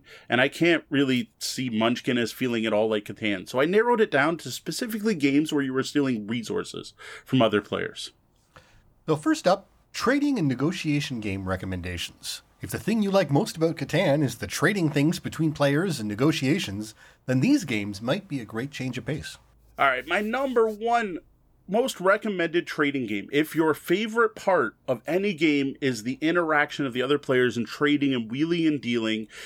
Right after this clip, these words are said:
Speaker 1: and trying to get the best deal on your stuff, uh, this is another great next step for people who actually enjoy the property trading and Monopoly, is a game called Chinatown. Because this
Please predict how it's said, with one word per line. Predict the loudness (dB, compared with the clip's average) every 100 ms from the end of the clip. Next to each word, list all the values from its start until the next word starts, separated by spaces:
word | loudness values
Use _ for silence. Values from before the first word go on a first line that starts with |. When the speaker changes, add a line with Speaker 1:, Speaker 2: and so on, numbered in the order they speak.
| -8
Speaker 1:
and | -6 -2
trying | 2 2 2
to |
get | 0 0
the | 0
best | 2 2 2 -2
deal | -2 0
on | 0 0
your | 0 -2
stuff, | -2 -2 -2 -2 -6 -20 -20 -20 -10
uh, | 0 4 4
this | 2 2
is | 2
another | 2 0 0
great | 0 0
next | 0 0
step | 0 0
for | -2
people | -4 0
who | 2
actually | 2 2 0
enjoy | 4 2
the | 2 -2 _
property | -2 -2 0 -2 0
trading | 0 2 2
and | 0
Monopoly, | 0 2 0 -2 -6 -6 -6 -16 -4
is | -2
a | 0
game | 0 0
called | -2 -4
Chinatown. | -2 0 0 -2 -6 -10 -10 _ _ -20 -12
Because | -4 0 0 2
this | 0 0